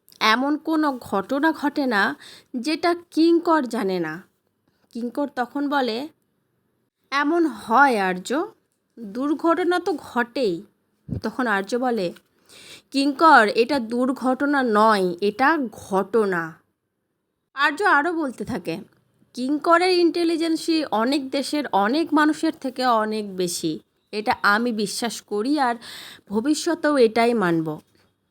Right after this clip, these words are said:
কিঙ্কর তখন বলে, "দেখো এএসআর।" আর্য তখন তাকে থামিয়ে দিয়ে বলে, "এমন খারাপ সময় আসেনি সিংহ group of ইন্ডাস্ট্রিজের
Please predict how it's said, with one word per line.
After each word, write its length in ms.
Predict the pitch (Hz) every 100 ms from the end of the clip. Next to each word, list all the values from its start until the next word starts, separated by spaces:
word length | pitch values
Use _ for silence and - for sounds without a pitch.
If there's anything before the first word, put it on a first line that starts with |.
| _ -
কিঙ্কর 360 | 262 262 311
তখন 380 | - 285 339 330
বলে, 360 | 311 269 226 339 _ _ _ _ _ _ _ _ _
"দেখো 480 | 233 226 277 - 370
এএসআর।" 600 | 254 277 302 285 330 220 196 _ _ _
আর্য 320 | 202 214 254
তখন 500 | 285 311 311 226 247
তাকে 260 | 254 247 262
থামিয়ে 420 | 262 233 226 247
দিয়ে 180 | 262 269
বলে, 400 | 262 214 220 294 - _ - - - - _ _ _ -
"এমন 360 | 233 262 339
খারাপ 300 | 381 339 370
সময় 400 | 370 - 349 381
আসেনি 760 | 359 262 - 349 330 262 240 285
সিংহ 380 | - 254 262 294
group 320 | 262 269 269
of 220 | 277 262
ইন্ডাস্ট্রিজের 840 | 254 254 269 - 262 196 185 220